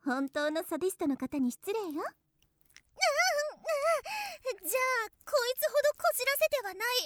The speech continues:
Speaker 2: S ってとこ？で、どっちにしても S なんだけどね。
Speaker 1: もう、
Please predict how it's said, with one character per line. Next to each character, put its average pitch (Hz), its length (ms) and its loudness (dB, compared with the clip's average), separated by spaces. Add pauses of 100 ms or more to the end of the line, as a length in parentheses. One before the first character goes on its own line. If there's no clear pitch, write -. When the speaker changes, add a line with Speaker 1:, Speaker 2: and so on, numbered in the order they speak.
(160)
Speaker 2:
S 494 240 -4
っ - 80 -
て 466 140 -8
と 392 160 -8
こ？ 339 260 -8 (960)
で、 494 1040 -6
ど 277 100 2
っ 269 120 -6
ち 359 120 -12
に 381 120 -10
し - 80 -4
て 494 140 -2
も 370 180 -6 (240)
S 494 340 -2
な 277 60 -4
ん 262 80 -10
だ 277 120 -4
け - 140 -14
ど 285 120 -8
ね。 440 60 -12 (1080)
Speaker 1:
も 302 360 2
う、 330 100 2